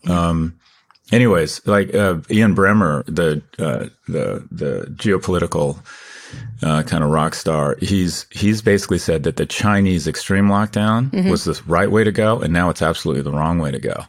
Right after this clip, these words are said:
Speaker 1: Yeah.
Speaker 2: Um, anyways, it, but record, I mean, there's just no getting around it.
Speaker 1: Yeah.
Speaker 2: And it's just so kinda like,
Speaker 1: I
Speaker 2: you're
Speaker 1: think,
Speaker 2: just
Speaker 1: I
Speaker 2: so
Speaker 1: think you're
Speaker 2: exhausted.
Speaker 1: seeing more of
Speaker 2: Record
Speaker 1: this with, with
Speaker 2: infections.
Speaker 1: Amazon is doing. Like, look,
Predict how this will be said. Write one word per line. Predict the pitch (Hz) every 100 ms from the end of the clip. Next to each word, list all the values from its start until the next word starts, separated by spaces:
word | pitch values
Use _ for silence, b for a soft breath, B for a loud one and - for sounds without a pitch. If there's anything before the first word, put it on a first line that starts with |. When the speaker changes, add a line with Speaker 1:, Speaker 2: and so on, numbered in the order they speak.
| -
Speaker 1:
Yeah. | 165 139 B B B B B -
Speaker 2:
Um, | 85 82 80 78 - _ _
anyways, | 123 143 104 -
it, | 123 110 117
but | 110 104 - - -
record, | 101 98 127 - 151 117 - -
I |
mean, | 117
there's | 113
just | 113
no | 110
getting | 113 104
around | 76 95 185 180
it. | -
Speaker 1:
Yeah. | -
Speaker 2:
And | 98
it's | -
just | 92
so | - 110
kinda | 113 104 90
like, | 76 71 - -
Speaker 1:
I | 262
Speaker 2:
you're |
Speaker 1:
think, | 302 302
Speaker 2:
just | 226
Speaker 1:
I | 214
Speaker 2:
so |
Speaker 1:
think | 254 240
you're | 202
Speaker 2:
exhausted. | -
Speaker 1:
seeing | 185
more | 151 135
of | 131
Speaker 2:
Record | 139
Speaker 1:
this | 143
with, | 143
with | 135
Speaker 2:
infections. | 143 160 170 151
Speaker 1:
Amazon | 139 147 135
is | 131
doing. | - 131 131 147
Like, | 160 156 160
look, | 135 135